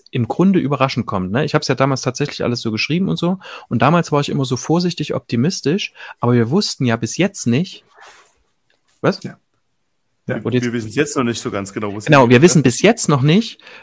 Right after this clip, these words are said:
Speaker 1: äh, äh,
Speaker 3: Ja.
Speaker 1: oder beziehungsweise, oder bis zum heutigen Tag wussten wir eigentlich ja gar nicht, was ist denn jetzt eigentlich der Plan?
Speaker 2: Mhm.
Speaker 1: Zwischendrin wurde ja f-, durchgestochen, „Ja, jetzt machen wir das und das geht dann in die Richtung und dort öffnen wir uns“ und so. Und da wussten wir ja noch gar nicht,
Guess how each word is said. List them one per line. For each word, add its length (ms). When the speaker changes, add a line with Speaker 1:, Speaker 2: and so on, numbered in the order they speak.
Speaker 1:
äh, 280
äh, 220
Speaker 3:
Ja. 80
Speaker 1:
oder 120
beziehungsweise, 540
oder 160
bis 220
zum 200
heutigen 260
Tag 220
wussten 220
wir 80
eigentlich 300
ja 100
gar 180
nicht, 240
was 160
ist 220
denn 100
jetzt 240
eigentlich 480
der 160
Plan? 520
Speaker 2:
Mhm. 80
Speaker 1:
Zwischendrin 800
wurde 140
ja 80
f-, 100
durchgestochen, 640
„Ja, 120
jetzt 180
machen 160
wir 80
das 340
und 420
das 140
geht 140
dann 100
in 80
die 120
Richtung 340
und 160
dort 120
öffnen 360
wir 100
uns“ 240
und 80
so. 220
Und 80
da 100
wussten 240
wir 60
ja 80
noch 100
gar 120
nicht, 140